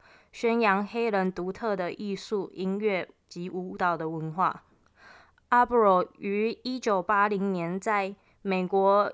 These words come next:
伊利诺州 Rockford 出生，现时身兼艺术家、建筑师、工程师、创意总监以及设计师多重身份，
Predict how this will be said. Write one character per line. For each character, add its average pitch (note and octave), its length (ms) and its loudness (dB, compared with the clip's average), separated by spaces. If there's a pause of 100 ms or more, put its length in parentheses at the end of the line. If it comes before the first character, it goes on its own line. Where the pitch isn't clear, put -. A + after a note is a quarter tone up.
伊 A3 420 -10
利 G#3+ 320 -2
诺 G#3 340 0
州 G3 520 0 (500)
Rockford A3 1000 0 (160)
出 - 260 -6
生， G#2+ 340 -2 (1500)
现 C4+ 420 -2
时 A3 380 -6
身 A#3 380 0
兼 A#3 500 0 (300)
艺 B3+ 120 -4
术 A3 300 -4
家、 G3+ 400 0 (1800)
建 A#3+ 240 -2
筑 G3 220 -6
师、 G#3+ 480 -4
工 A3 240 2
程 F#3+ 240 -4
师、 G3 440 -8 (120)
创 A3+ 260 2
意 A3+ 140 0
总 F3 260 -4
监 F#3 340 -2
以 F3+ 140 -8
及 F3+ 340 -8 (200)
设 A3 280 -2
计 G#3 200 -6
师 G3 320 -4
多 G#3 180 0
重 F3+ 240 -6
身 F3+ 240 -6
份， F3+ 260 -4